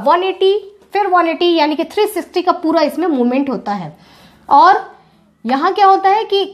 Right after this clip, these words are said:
करंट कभी ज़्यादा भी हो सकता है और करंट कभी कम भी हो सकता है, कभी करंट ज़्यादा जनरेट हुआ और कभी कम जनरेट हुआ,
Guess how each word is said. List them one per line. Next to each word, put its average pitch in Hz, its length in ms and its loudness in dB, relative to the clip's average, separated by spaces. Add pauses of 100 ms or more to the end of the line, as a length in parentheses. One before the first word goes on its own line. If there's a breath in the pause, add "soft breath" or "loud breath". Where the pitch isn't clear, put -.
करंट 349 440 0
कभी 330 280 2 (280)
ज़्यादा 240 320 2
भी 370 120 4
हो 381 160 6
सकता 359 260 0
है 370 140 2 (220)
और 320 100 2
करंट 359 320 2
कभी 381 180 2
कम 392 200 2
भी 330 80 0
हो 277 80 -2
सकता 208 200 -10
है, 185 60 -14
कभी 254 180 -2
करंट 330 280 2
ज़्यादा 247 260 4
जनरेट 381 340 2
हुआ 381 180 4
और 302 340 -2
कभी 359 220 2
कम 415 220 0
जनरेट 254 320 -2
हुआ, 190 180 -8